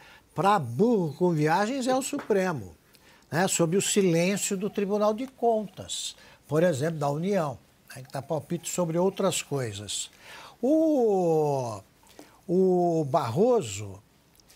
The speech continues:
como todos os deputados do P T, que é isso, é como convém a um deputado do P T, que é o que ele é, eles, nos discursos em que falam de democracia, ditadura, vocês já repararam que não entram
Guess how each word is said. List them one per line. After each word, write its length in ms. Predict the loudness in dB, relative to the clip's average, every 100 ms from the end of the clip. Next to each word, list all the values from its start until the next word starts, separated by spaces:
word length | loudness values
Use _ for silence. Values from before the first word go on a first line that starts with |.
| _ -2
como 280 | 0 0 -4 -6 0
todos 960 | 2 2 2 2 2 -2 -4 -6 -8 -16 -20 -8
os 140 | -4
deputados 840 | 0 0 -2 -2 0 2 0 -4 -4
do 100 | -4
P 200 | 0 -2
T, 380 | 0 0 0 -2 -12 -20 -20 -20 -18 -12
que 80 |
é 60 | -10
isso, 380 | -10 -10 -10 -12 _ -20 -20 -20 -10
é 80 | -6
como 240 | 0 0
convém 540 | 2 2 2 2 2 2
a 60 |
um 40 | 0
deputado 420 | -2 -2 0 0
do 80 | 0
P 140 | -2
T, 160 | -2 -4
que 100 | -6
é 40 |
o 40 | -4
que 120 | 0
ele 240 | 2 2
é, 200 | 2 -2 -8 _ _ -20 -20 -20 -20 -8 2
eles, 840 | 4 4 2 2 4 2 2 0 0
nos 360 | 4 4 2
discursos 720 | 0 -2 -2 0 0 0 -2 -2
em 100 | -2
que 100 | -4
falam 280 | -4 -2 -4
de 80 |
democracia, 840 | -6 -4 -6 -8 -8 -2 0 2 0
ditadura, 520 | -2 -2 -2 0 -2
vocês 240 | -2 -4
já 140 | -2 0
repararam 580 | -2 0 -2 0 0 -2
que 140 | -4
não 260 | -2 -2 -2
entram 420 | -2 -4 -6